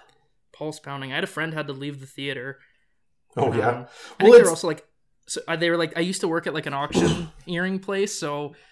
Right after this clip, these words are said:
Speaker 1: that was giving me <laughs> stressful flashbacks. So I was like, "Yeah, that's fair."
Speaker 2: Well, it, when it starts off, it is pretty disorienting, right? You get the,
Speaker 1: Mm-hmm.
Speaker 2: like, the background music going along with the visuals.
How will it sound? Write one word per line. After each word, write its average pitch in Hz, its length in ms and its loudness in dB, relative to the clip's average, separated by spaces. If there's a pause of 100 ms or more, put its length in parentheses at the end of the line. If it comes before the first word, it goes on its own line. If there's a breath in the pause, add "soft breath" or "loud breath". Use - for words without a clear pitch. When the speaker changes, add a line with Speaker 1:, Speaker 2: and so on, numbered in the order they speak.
(120 soft breath)
Speaker 1:
that 170 160 0
was 170 120 -4
giving 175 260 -8
me 170 40 -8
<laughs> - 0 -
stressful - 640 0
flashbacks. - 1000 -4 (420 loud breath)
So - 160 -6
I 147 40 -2
was 151 100 -4
like, 147 120 -8
"Yeah, 165 120 -2
that's 170 180 -4
fair." - 480 -10
Speaker 2:
Well, 175 140 4
it, 190 120 4
when 226 120 10
it 254 160 4
starts - 340 6
off, 135 240 2
it 120 80 0
is 127 160 -2
pretty 127 260 -2
disorienting, 110 920 -2 (160)
right? 92 240 -4
You 123 60 -8
get 131 160 0
the, 165 80 0
Speaker 1:
Mm-hmm. 156 200 -2
Speaker 2:
like, 131 160 0
the 117 80 -4
background 123 520 -2
music 117 320 0
going 113 240 -6
along 110 240 -6
with 104 120 -12
the 110 100 -4
visuals. 107 760 -6